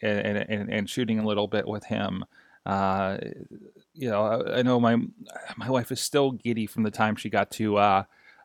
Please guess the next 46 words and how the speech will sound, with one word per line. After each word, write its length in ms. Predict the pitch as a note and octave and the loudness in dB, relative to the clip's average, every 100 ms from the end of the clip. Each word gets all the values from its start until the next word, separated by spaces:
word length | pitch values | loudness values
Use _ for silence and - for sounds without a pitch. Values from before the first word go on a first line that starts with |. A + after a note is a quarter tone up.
| - | -2
uh, 360 | G2+ F#2+ F#2+ - | 2 2 0 0
interact 480 | A#2 G#2+ G#2+ G#2+ A2 | 2 4 4 4 0
with 160 | G#2 | 0
Rowdy 240 | A#2+ A2 G#2 | 2 2 4
Roddy 240 | G#2 G2 | 2 2
Piper, 560 | - A2+ A2+ G#2 F#2 - - _ - | -2 -2 0 0 -2 -2 -14 _ 0
uh, 220 | G2 G2 | 2 4
working 240 | G2+ G#2+ G#2 | 2 0 -2
the 100 | G2 | -4
D 140 | G#2 | -4
V 120 | G2 | -4
D 180 | F#2 G#2 | -4 -4
table, 520 | - G#2 G2 G2 F#2 - _ _ - | -2 -2 0 -2 -2 -14 _ _ -6
uh, 80 | G2+ | -2
one 200 | F#2+ G2 | 0 -2
time, 420 | - F#2 F#2+ G2 | -2 -2 -2 -4
you 100 | G#2+ | -4
know. 320 | F#2 F#2 F#2+ - | -4 -6 -6 -4
Uh, 160 | G#2 | -2
our, 220 | G2+ A#2+ A#2+ | 2 2 2
our 140 | B2+ | 0
friend 300 | - C#3 B2+ | 4 6 6
Mayhem 360 | B2+ C3 B2+ A2+ | 4 4 4 4
Missy, 320 | A#2 G#2+ G#2+ | 2 0 -2
who 100 | A2+ | 2
got 220 | A2+ A2+ | 2 0
to 80 | A2 | -2
be 260 | A2+ G#2 - - _ | -4 -4 -8 -20 _
kind 300 | - B2 B2 | -2 2 4
of, 160 | A2+ A2 | 4 4
uh, 140 | G2+ | 2
Superfly 560 | G2+ C#3+ C3 - A#2+ A2+ | 2 0 -2 0 2 4
Jimmy 240 | B2 A#2 | 4 2
Snuka's 420 | - A#2+ A#2 G2+ | 2 -2 0 -2
handler 500 | - C3+ B2 A2 G#2 | -2 -2 0 -2 -4
for 160 | - A2 | -2 -2
the 120 | G#2 | 0
night, 380 | G2+ G2 - - - - _ | 0 0 -4 -12 -20 -20 _
and, 200 | A2 G#2 | 0 2
and 180 | A2+ A2 | 2 2
the 40 | |
story 320 | G#2 - A2+ A2 | 2 4 6 4
that 100 | G#2+ | 2
came 240 | A#2 A2 | 2 2
from 200 | A2+ G#2+ | 2 2
that, 420 | G#2 G#2 G2 - | 2 0 -2 -6